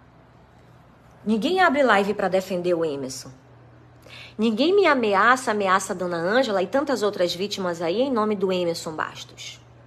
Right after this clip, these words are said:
E o que foi que aconteceu com o Emerson? O que foi que aconteceu com o Emerson? Vocês lembram? Emerson teve o pedido de prisão dele revogada.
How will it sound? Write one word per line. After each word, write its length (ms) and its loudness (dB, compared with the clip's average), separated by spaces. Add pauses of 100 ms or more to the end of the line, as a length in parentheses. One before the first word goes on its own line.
(1200)
E 80 0
o 40 -2
que 80 -8
foi 120 -2
que 40 4
aconteceu 420 2
com 140 -4
o 20 0
Emerson? 440 -6 (3500)
O 80 2
que 100 2
foi 80 2
que 60 2
aconteceu 340 -2
com 100 -4
o 20 0
Emerson? 340 -4
Vocês 280 -6
lembram? 360 -2 (1120)
Emerson 460 4
teve 240 0
o 40 -4
pedido 340 -4
de 100 -10
prisão 360 -4
dele 360 -2 (440)
revogada. 800 0